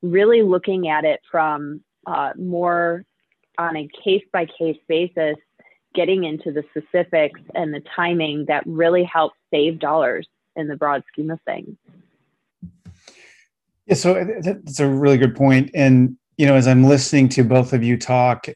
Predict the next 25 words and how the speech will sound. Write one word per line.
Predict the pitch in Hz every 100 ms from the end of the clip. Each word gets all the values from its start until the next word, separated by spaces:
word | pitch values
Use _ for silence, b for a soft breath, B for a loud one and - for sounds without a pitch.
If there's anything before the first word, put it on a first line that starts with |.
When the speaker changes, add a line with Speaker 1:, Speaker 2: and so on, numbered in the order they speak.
| _
Speaker 2:
I | 131
am | 123 123 123 131 131 120 117 127 _
sort | - 131
of | 117
reflecting | 110 - 127 123 123 113
back | 117 117 - -
on | 117 117 113
my | 110 113
early | 117 120 117 113
days | 107 117 120
in | 110
the | 107
business | 110 110 113 113 - -
where | 120
I | 113 113 -
quickly | 139 135 127
learned | 113 117 117
that | 117 -
there | 135 135
is | 120
just | 113 113 - _
so | - - - 127 123
much | 123 120 117 - -
to | - 107
know | 104 107 101 98 104 123